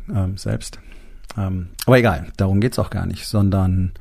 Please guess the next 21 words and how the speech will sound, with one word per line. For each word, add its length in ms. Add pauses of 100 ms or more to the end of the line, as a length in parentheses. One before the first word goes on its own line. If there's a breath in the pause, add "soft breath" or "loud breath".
(640 loud breath)
wenn 120
du 60
natürlich 460
von 160
deinen 140
Eltern 680
nur 200
sehen 260
kannst, 540
dass 160
die 100
sich 160
toxisch 520
in 220
einer 220
Beziehung 500
verhalten, 880
dann 400
wirst 260
du 140
selber 680